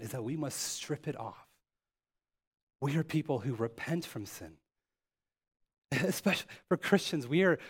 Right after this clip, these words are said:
we recognize that this is the reason why Christ came to earth, to die for our sins as a substitute. How much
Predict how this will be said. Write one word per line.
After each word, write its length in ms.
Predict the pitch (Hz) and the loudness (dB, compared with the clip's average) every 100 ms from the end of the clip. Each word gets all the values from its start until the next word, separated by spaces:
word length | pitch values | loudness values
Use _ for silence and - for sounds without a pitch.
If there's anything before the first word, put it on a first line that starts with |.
| - | 0
we 100 | 175 | 4
recognize 540 | 196 190 - - 156 139 | 8 8 6 4 4 6
that 140 | 156 - - | 4 2 2
this 120 | 208 | 2
is 60 | 214 | 6
the 100 | 190 | 6
reason 220 | 190 202 | 6 8
why 120 | 180 | 6
Christ 340 | - 202 - - | 8 6 6 -2
came 500 | - 202 220 220 202 | -4 0 2 2 2
to 160 | 190 - | -2 4
earth, 260 | 233 180 - - - | 4 4 0 -12 0
to 100 | 180 | 0
die 500 | 123 175 165 208 185 | 2 4 8 8 6
for 280 | - 202 | 6 8
our 100 | 185 | 8
sins 340 | 160 - 190 180 | 2 4 4 4
as 200 | 175 156 | 4 4
a 80 | 170 | 4
substitute. 800 | - 220 214 247 - 143 104 - _ _ _ _ _ _ _ _ _ _ _ _ _ _ | 2 0 -2 -6 -4 -6 -8 -20 _ _ _ _ _ _ _ _ _ _ _ _ _ _
How 140 | - 254 | 6 10
much 260 | 254 - | 10 6